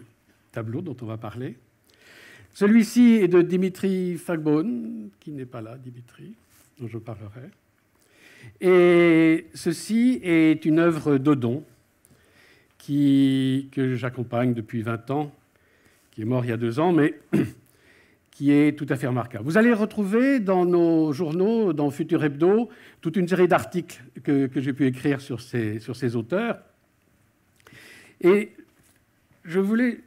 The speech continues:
juste, par ces, par ces panneaux, indiquer combien, à partir, euh, d'une, euh,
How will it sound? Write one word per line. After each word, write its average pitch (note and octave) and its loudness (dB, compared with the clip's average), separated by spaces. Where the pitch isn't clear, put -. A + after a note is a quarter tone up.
juste, A#3+ -6
par F#3+ -4
ces, F3+ -2
par F3 -8
ces G#3+ -8
panneaux, A#3 -2
indiquer A3 -4
combien, A#3+ 4
à G3 -4
partir, G#3 0
euh, E3+ 4
d'une, F3 0
euh, D3+ 4